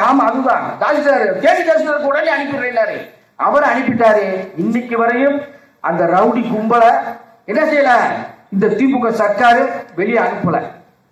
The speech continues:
ஆனா நாங்க போன தடவை என்ன செஞ்ச, திமுகவுக்கு ஆதரவா சி பி ஐ எம் எல் நீண்ட பயணம், சி பி ஐ எம் எல் பார்ட்டி இதுவரை வாழ்க்கை சரித்திரம் எம் எல் மூமெண்ட்டுடைய சரித்திரத்துல நேரடியா நாங்க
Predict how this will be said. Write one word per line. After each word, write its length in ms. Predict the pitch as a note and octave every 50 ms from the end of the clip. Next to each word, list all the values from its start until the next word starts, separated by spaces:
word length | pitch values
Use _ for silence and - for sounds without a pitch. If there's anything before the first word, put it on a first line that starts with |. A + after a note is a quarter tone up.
| _ _ _ _ _ _ _ _ _ _ _ _ _ _ _
ஆனா 260 | - D#3+ G#3+ A#3 A3+
நாங்க 300 | A3 G#3 A3 A#3 A3+ A#3
போன 280 | A#3 G#3 A#3 B3 B3+ B3
தடவை 200 | B3 B3+ C4 B3+
என்ன 180 | B3+ A#3+ A#3
செஞ்ச, 240 | A3+ B3 A#3+ A#3+ A#3+
திமுகவுக்கு 840 | A#3+ A#3+ B3 B3 A#3 A#3 B3 B3+ B3 B3 B3 B3 A#3+ A#3+ A#3+ A#3+ A3+
ஆதரவா 680 | A3 A3+ A#3+ B3 B3 A#3 A#3 A#3 A#3 A#3 A#3 A3+ A3
சி 200 | A3+ A#3 - A#3+
பி 160 | A#3 A#3 A#3+ A#3
ஐ 80 | A#3
எம் 140 | A#3 A3+ A3+
எல் 160 | A3+ A3+ A3
நீண்ட 220 | G#3+ A3+ A#3 A#3 A#3
பயணம், 380 | A3+ A3 A3 A3 G#3+ G#3+ G#3+
சி 80 | G#3+ A#3
பி 160 | A#3+ A3+ A3+
ஐ 100 | A3 G#3+
எம் 180 | G#3 G#3+ G#3+ A#3
எல் 160 | A#3 A#3 A#3
பார்ட்டி 600 | A3 A3 G#3 G3+ - G#3 G3 G3 G3 G3 - - - - _ _ _ _ _ _ _ _ - A5 A5+ _ _ _ _ - - - - - - - _ _ _ _ -
இதுவரை 640 | - F#3+ A3 C#4 C#4+ C4+ C#4 C#4+ D4+ D#4 D#4+ D#4+
வாழ்க்கை 480 | D4+ A#3+ A#3 A3+ C#4+ C#4+ D4 D4 D4+ C#4
சரித்திரம் 500 | C#4 C#4 C#4 C#4+ C#4+ C#4+ C#4 C#4 C#4+ C#4
எம் 200 | A#3 A3+ A#3+ C#4+
எல் 160 | - - B3+
மூமெண்ட்டுடைய 540 | B3+ C#4 C#4+ C#4+ C#4+ - - C4+ B3+ B3 B3+
சரித்திரத்துல 680 | A#3+ A#3 A#3 A#3+ - - C4+ C4 B3+ B3+ B3+ B3 B3 B3 B3 B3 - - - - - E3+
நேரடியா 580 | E3 G#3+ C4 C#4+ D4 D4 D4 C#4 C#4 C#4 C#4+ C#4+
நாங்க 500 | C#4 B3+ B3 B3 A#3+ A#3+ A#3 F4 - F4